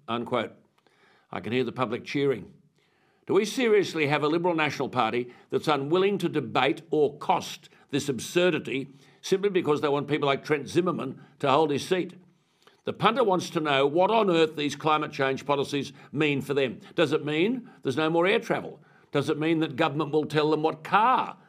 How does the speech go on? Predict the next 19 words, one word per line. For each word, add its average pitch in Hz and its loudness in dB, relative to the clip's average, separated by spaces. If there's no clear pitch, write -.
they 135 2
can 139 0
or 135 0
cannot 135 -4
drive? 123 0
Will 180 4
they 170 2
need 165 2
to 147 -4
install 151 0
a 156 2
charging 202 2
station 113 -4
out 143 2
the 147 -6
front 160 2
of 151 -2
their 160 2
home? 220 0